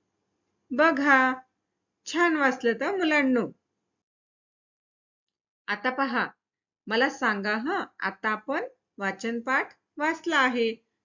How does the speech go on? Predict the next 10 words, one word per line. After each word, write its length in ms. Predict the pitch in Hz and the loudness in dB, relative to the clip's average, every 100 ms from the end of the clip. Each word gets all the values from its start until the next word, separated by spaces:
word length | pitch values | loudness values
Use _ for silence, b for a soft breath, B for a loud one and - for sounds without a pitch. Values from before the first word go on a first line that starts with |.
| - | -16
आता 200 | 185 196 | -8 -6
मी 120 | 196 190 | -6 -6
तुम्हाला 260 | 190 196 196 | -6 -6 -6
काही 220 | 196 202 | -6 -8
प्रश्न 420 | 202 170 170 190 | -8 -10 -8 -8
विचारते. 600 | 180 170 160 151 - 160 - _ _ _ _ _ _ _ _ _ _ _ _ _ - | -8 -8 -8 -8 -10 -14 -14 _ _ _ _ _ _ _ _ _ _ _ _ _ 0
कोण 240 | 240 262 | 4 6
आली? 360 | 277 285 285 294 294 302 320 359 _ _ _ _ _ _ _ _ _ _ _ | 6 4 2 2 2 0 -4 -8 _ _ _ _ _ _ _ _ _ _ _
अगदी 460 | - 185 156 156 240 | -10 -8 -10 -6 -4
बरोबर, 880 | 269 269 262 226 269 269 254 202 180 | 2 4 4 2 2 2 2 0 -2